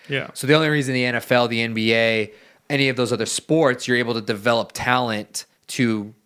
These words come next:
Speaker 2: compete, and you don't see, like, one person just, just dominating everyone year after year after year. Yeah, you'll have good guys that are dedicated, like Tom Brady and
Speaker 1: Yeah.
Speaker 2: all these other guys that are re-, repeat, but it's not like their s-,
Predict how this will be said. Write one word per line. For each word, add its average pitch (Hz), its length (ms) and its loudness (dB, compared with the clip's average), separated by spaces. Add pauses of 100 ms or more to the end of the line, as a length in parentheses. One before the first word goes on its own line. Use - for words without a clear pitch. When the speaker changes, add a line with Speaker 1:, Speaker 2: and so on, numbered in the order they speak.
(100)
Speaker 2:
compete, 143 640 -2 (160)
and 123 100 -6
you 120 100 2
don't 127 200 2
see, 120 500 -2 (480)
like, 113 200 2
one 123 420 -2
person 110 680 -4
just, - 240 -8
just - 240 -8
dominating 110 560 -2
everyone 104 340 -6
year 113 320 -4
after 107 180 -8
year 107 200 -4
after 104 140 -12
year. 107 220 -6
Yeah, 147 200 2
you'll 147 140 0
have 120 200 -6
good 131 260 -2
guys 113 320 0
that 107 120 -2
are 104 60 -2
dedicated, 104 440 -4
like 98 160 -6
Tom 101 240 -8
Brady 98 460 -4
and 95 100 -10
Speaker 1:
Yeah. 131 220 0 (140)
Speaker 2:
all 131 120 2
these 110 160 0
other 98 140 -4
guys 104 420 -2
that 107 120 -2
are 98 240 -4 (560)
re-, 123 240 0
repeat, 127 540 -2
but 131 140 4
it's 131 140 -4
not 160 180 4
like 135 180 0
their 135 420 4
s-, - 400 -4